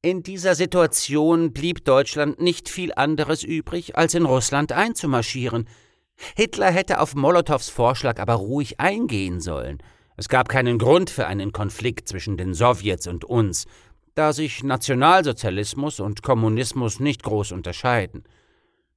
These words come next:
Die beiden Staaten hätten an ihrer jeweiligen Ideologie festhalten und das freundschaftliche Verhältnis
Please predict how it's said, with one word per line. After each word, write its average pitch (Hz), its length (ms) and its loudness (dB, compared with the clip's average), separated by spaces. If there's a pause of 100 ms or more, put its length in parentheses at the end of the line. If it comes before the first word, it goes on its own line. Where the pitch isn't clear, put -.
(280)
Die 165 100 6
beiden 190 280 4
Staaten 185 480 2
hätten 175 500 2
an 165 220 0
ihrer 165 240 0
jeweiligen 170 540 2
Ideologie 151 640 -2
festhalten 165 840 0
und - 320 -6
das 135 160 -4
freundschaftliche 143 720 2
Verhältnis 127 720 0